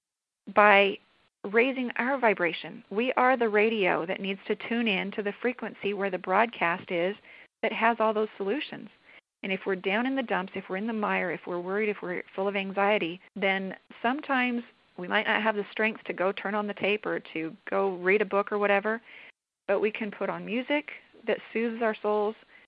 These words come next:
We can do something. We can choose something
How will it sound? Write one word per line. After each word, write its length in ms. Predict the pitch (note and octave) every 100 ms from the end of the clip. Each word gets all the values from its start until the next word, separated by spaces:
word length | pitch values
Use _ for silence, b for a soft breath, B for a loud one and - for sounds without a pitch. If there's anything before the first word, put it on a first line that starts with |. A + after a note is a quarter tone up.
| _ -
We 120 | G#3
can 200 | - G3
do 160 | G3 G3 -
something. 520 | C4 D4 - E3+ - A3+
We 340 | F#3+ A#3 D#4
can 240 | - B3 G#3 -
choose 360 | - C#4 A3 F#3+ -
something 480 | B3 B3+ - G#3 G3